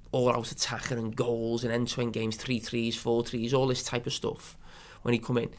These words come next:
And he, he, he just said something really simple. He just said, "All my best players were attackers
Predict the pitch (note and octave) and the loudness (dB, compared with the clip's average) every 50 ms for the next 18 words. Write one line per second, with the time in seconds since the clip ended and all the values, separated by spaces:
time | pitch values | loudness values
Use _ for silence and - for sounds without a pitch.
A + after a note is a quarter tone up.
0 | - - - - - - - E3+ G3 G#3+ - - - - - - - - - - | -14 -16 -14 -16 -14 -4 0 2 2 2 2 -2 -8 -10 -10 -12 -14 -14 -16 -18
1 | - - - - - - - - - - - - - - - - - D3+ E3 A3 | -18 -18 -20 -20 -20 -20 -20 -18 -16 -16 -14 -14 -14 -14 -12 -4 -2 0 2 4
2 | G#3+ - - F3+ F3 - A3 G#3 G#3 F3+ D#3+ C#3+ B2+ B2 A#2+ - - D#3+ E3 F3 | 4 6 6 4 4 4 2 2 2 2 0 0 0 0 0 0 0 0 0 0
3 | - F#3+ G3 F3+ - G3 - G3+ - - - - - - - - - - - - | 0 -2 -2 -2 -2 -2 -2 -2 -4 -4 -6 -10 -14 -14 -14 -14 -14 -14 -12 -12
4 | - - - - - - - D#3 F3 G#3+ G3+ G#3 D#3+ - - C#3 C#3+ E3 F3+ G#3+ | -12 -14 -14 -16 -16 -6 -2 2 2 4 4 2 0 0 -2 -2 -2 -2 -2 -4
5 | G3+ C#3+ - - D3 - - F#3 - - - - | -4 -4 -6 -8 -8 -8 -8 -8 -8 -10 -14 -14